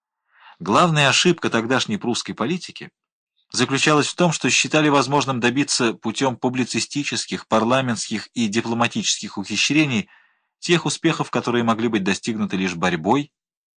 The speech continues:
или готовностью к ней. Успехи эти казались как бы навязанными нашей добродетельной скромности в качестве воздаяния за ораторскую деятельность,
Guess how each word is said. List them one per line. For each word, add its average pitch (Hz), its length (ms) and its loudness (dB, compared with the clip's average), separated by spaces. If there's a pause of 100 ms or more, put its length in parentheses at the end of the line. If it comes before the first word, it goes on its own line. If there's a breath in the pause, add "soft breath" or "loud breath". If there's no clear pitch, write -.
(180)
или 127 240 0
готовностью 87 680 -4
к - 60 -20
ней. 73 240 -14 (960 loud breath)
Успехи 139 440 4
эти 123 140 2
казались 117 380 2
как 113 200 0
бы 107 100 2
навязанными 104 580 4
нашей 92 240 0
добродетельной 98 680 0
скромности 120 760 0 (320 soft breath)
в - 120 -18
качестве 135 460 2
воздаяния 117 760 2
за 107 160 4
ораторскую 113 540 0
деятельность, 82 640 -6